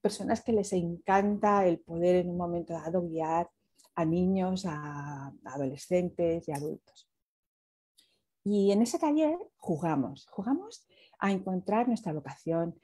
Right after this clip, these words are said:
nuestros valores, a encontrar cuál verdaderamente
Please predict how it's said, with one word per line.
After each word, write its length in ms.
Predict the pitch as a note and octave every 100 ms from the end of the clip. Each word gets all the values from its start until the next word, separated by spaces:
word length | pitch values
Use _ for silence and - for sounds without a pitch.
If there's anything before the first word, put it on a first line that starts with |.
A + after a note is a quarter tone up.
| _
nuestros 320 | F3 F3 E3
valores, 720 | D#3+ D#3+ E3 E3 D#3+ E3 - _ _ _ _
a 180 | F#3 F#3+
encontrar 840 | F#3 F#3 F3 E3+ - F#3+ A#3+ C#4+ - _ _
cuál 440 | G#3 G#3+ A3+ D#4+ -
verdaderamente 1000 | F3+ D#3+ D3+ F#3 F#3+ F3 F#3 F#3 C4+